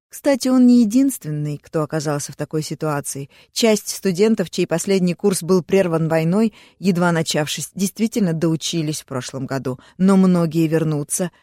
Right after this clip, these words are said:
чтобы закончить обучение только в этом. К чему ему эта информация, Кроу не знал.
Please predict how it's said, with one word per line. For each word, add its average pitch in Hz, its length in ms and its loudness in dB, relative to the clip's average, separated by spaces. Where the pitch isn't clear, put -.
чтобы 165 300 -4
закончить 165 520 -2
обучение 170 520 -2
только 170 340 -6
в 180 80 -8
этом. 143 400 -8
К - 60 -20
чему 139 400 -6
ему 185 220 0
эта 180 160 -8
информация, 160 600 -6
Кроу 151 260 -8
не 156 120 -6
знал. 143 320 -10